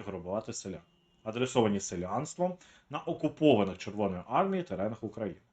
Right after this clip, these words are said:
В листівковій формі представлені також деякі накази головного атамана армії У Н Р, а також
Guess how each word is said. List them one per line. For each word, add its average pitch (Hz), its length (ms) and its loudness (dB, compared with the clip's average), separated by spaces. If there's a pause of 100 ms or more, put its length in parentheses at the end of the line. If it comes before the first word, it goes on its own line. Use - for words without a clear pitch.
(1000)
В 131 80 0
листівковій 214 560 6
формі 226 640 6
представлені 170 600 4
також 180 440 2
деякі 175 340 4
накази 156 500 6
головного 135 500 2
атамана 127 640 2
армії 120 340 -4
У 135 60 -4
Н 135 140 -6
Р, 92 160 -4 (520)
а 127 80 -8
також 196 280 4